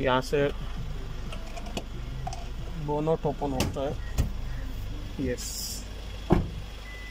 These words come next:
तो आज थोड़ी सी camera quality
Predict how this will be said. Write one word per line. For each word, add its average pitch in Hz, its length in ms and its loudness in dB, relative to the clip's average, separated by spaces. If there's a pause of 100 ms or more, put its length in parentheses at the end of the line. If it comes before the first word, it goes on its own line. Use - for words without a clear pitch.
(1600)
तो 165 60 8
आज 175 140 12 (220)
थोड़ी 196 160 12
सी 208 140 8
camera 185 360 8
quality 185 400 10